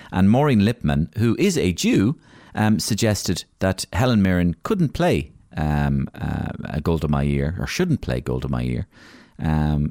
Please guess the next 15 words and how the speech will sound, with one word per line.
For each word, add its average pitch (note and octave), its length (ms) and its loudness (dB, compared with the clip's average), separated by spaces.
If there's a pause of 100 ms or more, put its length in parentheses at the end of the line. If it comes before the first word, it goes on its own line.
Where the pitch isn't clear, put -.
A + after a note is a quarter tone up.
because F#2 400 -2
she A#2 280 -2
is F2 120 -2
not D#2+ 160 0
a D2+ 60 -4
Jew D#2 260 -2
herself. G2 500 -2
And G#2 160 -2
this, D3 180 -2
of C3 120 -8
course, G#2 340 -2
raised F#2 580 0 (320)
this - 160 -2
whole, A2+ 680 2 (380)
uh, D#2+ 880 -2